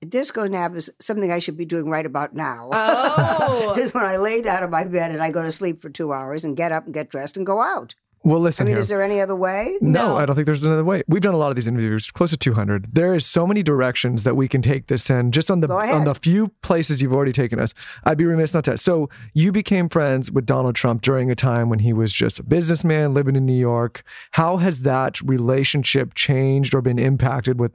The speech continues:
Speaker 3: obviously, him now being the president of the United States?
Speaker 1: Well,
Speaker 3: Or how's it impacted your life and also your relationship?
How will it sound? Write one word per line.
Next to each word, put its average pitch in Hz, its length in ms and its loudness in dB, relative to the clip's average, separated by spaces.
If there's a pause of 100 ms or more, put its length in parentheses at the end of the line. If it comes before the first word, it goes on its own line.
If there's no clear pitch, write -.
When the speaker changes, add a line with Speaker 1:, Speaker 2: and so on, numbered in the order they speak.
(140)
Speaker 3:
obviously, 120 320 0
him 117 180 2
now 113 160 2
being 110 380 0
the 113 100 0
president 113 320 0
of 113 60 0
the 113 60 2
United 110 280 0
States? - 400 -2 (480)
Speaker 1:
Well, 190 240 0
Speaker 3:
Or 147 100 2
how's 156 180 2
it 139 280 0
impacted 139 360 0
your 131 140 2
life 151 220 0
and 123 80 0
also 113 200 0
your 110 60 2
relationship? 120 640 -2